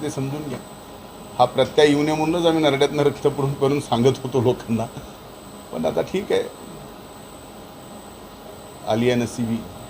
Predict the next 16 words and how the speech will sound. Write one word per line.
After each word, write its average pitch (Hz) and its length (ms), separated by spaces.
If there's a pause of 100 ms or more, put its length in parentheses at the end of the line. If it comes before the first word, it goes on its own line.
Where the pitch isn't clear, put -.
(1200)
नगर, 139 420 (540)
बीड, 147 220
परळी, 135 460
म्हणजे 127 240
जे 127 120
काही 123 160
परळी, 131 460 (880)
बीड, 123 200
नगर 117 360
रेल्वे 110 340
जी 107 120
आहे, 98 180 (760)
तीसुद्धा 143 600 (380)
काम 123 260
लवकर 117 400 (1000)
करण्याबाबतीमध्ये 117 1000